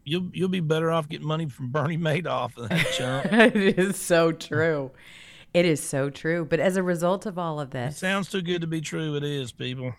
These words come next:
Speaker 2: Definitely.
Speaker 1: Run.
Speaker 2: Yes. I mean, and it's unfortunate.
Speaker 1: You wanna make money? Hard work, save, do the three pile rule. Here's three piles.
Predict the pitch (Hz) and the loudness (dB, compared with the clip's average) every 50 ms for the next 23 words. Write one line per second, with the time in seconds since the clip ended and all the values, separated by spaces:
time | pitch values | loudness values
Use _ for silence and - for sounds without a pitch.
0 | _ _ - 147 131 156 160 151 143 135 - 120 110 110 113 - - - - - | _ _ -12 -10 -6 -2 -2 0 -2 -2 -4 -6 -8 -8 -10 -10 -12 -14 -8 -2
1 | 139 147 156 160 160 156 151 143 135 127 110 - - - 151 147 151 147 135 123 | 0 2 2 4 4 2 2 2 0 -2 -4 -6 -8 -6 -4 -2 -2 -2 -2 -4
2 | 110 113 131 - - - - - - 143 135 135 131 127 127 131 120 120 - 135 | -6 -8 -10 -12 -14 -14 -14 -14 -12 -12 -10 -10 -10 -8 -8 -10 -10 -10 -10 -8
3 | 135 135 131 131 123 - 147 139 - 143 139 139 135 - 156 156 151 - - 147 | -6 -6 -6 -6 -6 -8 -10 -8 -6 -6 -6 -6 -4 -4 -4 -4 -4 -4 -6 -6
4 | 127 123 127 - - - 151 170 190 214 208 208 202 208 208 214 185 180 185 196 | -6 -6 -6 -10 -12 -10 -6 -4 -2 -2 -2 0 0 -2 -2 -2 -2 -2 -2 -2
5 | 208 208 208 202 170 - _ _ _ _ - - _ _ _ _ - - 151 156 | 0 0 -2 -2 -4 -6 _ _ _ _ -20 -20 _ _ _ _ -8 -4 -2 0
6 | 170 185 185 175 165 170 170 165 165 165 156 - - _ _ _ _ - - - | 0 0 -2 -2 0 0 0 0 0 -2 -4 -8 -14 _ _ _ _ -8 -8 -4
7 | - 151 151 151 151 151 147 147 143 - - _ _ _ _ _ _ - 117 127 | -2 -2 0 0 -2 -2 -4 -6 -10 -12 -16 _ _ _ _ _ _ -8 -8 -6
8 | 131 156 147 - - 175 170 180 170 - 175 175 165 160 151 143 131 135 139 139 | -4 -6 -6 -6 -4 -2 -2 -2 0 0 0 0 2 0 0 -2 -2 -2 -4 -2
9 | 139 135 135 - - _ _ _ _ _ _ - 135 131 143 139 - - 170 175 | -4 -4 -6 -10 -12 _ _ _ _ _ _ -8 -4 -4 -4 -4 -4 -2 -2 -2
10 | 185 160 190 196 185 165 151 135 120 117 113 107 - | 0 0 0 2 2 2 0 -2 -4 -6 -8 -10 -14